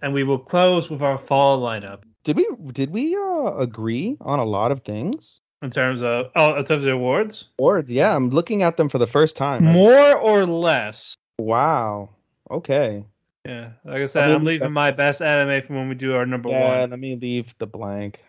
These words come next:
Speaker 2: Let me leave it blank. You missed, uh, Best Girl and
Speaker 1: Well, well, that was
Speaker 2: uh,
Speaker 1: tied.
Speaker 2: Best
Speaker 1: That's why I left it. That's
Speaker 2: Fantasy.
Speaker 1: why, that's why that, that's why I left Best Girl. That was, that was tied.
Speaker 2: Oh, and Best Fantasy. You, is that agreeable as well?
Speaker 1: No, mine's on there.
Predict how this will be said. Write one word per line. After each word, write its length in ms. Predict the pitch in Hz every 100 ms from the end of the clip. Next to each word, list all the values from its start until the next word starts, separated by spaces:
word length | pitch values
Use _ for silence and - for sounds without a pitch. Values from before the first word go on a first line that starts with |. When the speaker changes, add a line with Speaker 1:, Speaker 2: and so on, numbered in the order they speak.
| _
Speaker 2:
Let 100 | -
me 60 | 117
leave 160 | 113 107
it 100 | -
blank. 320 | 101 101 101
You 80 | 127
missed, 420 | 139 185 - -
uh, 220 | 170 156
Best 320 | 131 135 127
Girl 540 | - 131 143 170 185 190
and 580 | 127 120 120 117 117 - _
Speaker 1:
Well, 300 | 226 240 226
well, 200 | 233 208
that 180 | 208 220
was 160 | 202 -
Speaker 2:
uh, 20 |
Speaker 1:
tied. 220 | 202 180 131
Speaker 2:
Best 20 |
Speaker 1:
That's 160 | 135
why 140 | 175 156
I 40 |
left 240 | 147 143 117
it. 140 | 113 139 143
That's 140 | 139
Speaker 2:
Fantasy. 40 |
Speaker 1:
why, 160 | 143 147 143 _ -
that's 180 | 147 143
why 140 | 165
that, 300 | 151 151 151 -
that's 160 | 151
why 80 | 165
I 40 |
left 240 | 151 147 147
Best 220 | 143 -
Girl. 280 | 151 127 110
That 60 | 110
was, 100 | 110
that 80 | 123
was 140 | 107
tied. 400 | - 113 95 98 _ _ -
Speaker 2:
Oh, 480 | - 135 131 107 104 117
and 100 | 110
Best 220 | 120 117
Fantasy. 480 | 123 131 131 - 143 135
You, 260 | 117 113 _
is 160 | - 113
that 160 | 113 127
agreeable 400 | 127 135 156 156 127
as 140 | 120
well? 280 | 123 180 220 _ _ _ -
Speaker 1:
No, 180 | 220 196
mine's 260 | 196 240 220
on 140 | 202
there. 220 | 147 151